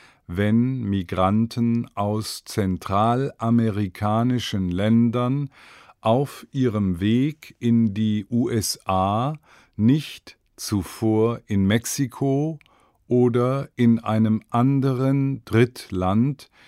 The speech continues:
den Flüchtlingsstatus beantragt haben. Menschen- und Bürgerrechtsorganisationen hatten im kalifornischen Oakland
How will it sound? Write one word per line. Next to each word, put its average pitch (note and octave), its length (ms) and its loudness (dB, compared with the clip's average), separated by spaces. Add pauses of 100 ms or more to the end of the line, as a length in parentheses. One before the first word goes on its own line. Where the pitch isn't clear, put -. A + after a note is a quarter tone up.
(200)
den G#2 180 0
Flüchtlingsstatus G#2 2000 -2
beantragt F#2 1080 -4
haben. D#2+ 460 -4 (880)
Menschen- A2+ 640 2
und G2 440 -4
Bürgerrechtsorganisationen G2+ 2500 0 (180)
hatten G#2+ 600 0
im G#2+ 240 0
kalifornischen G2+ 1080 -2 (140)
Oakland A#2 840 -2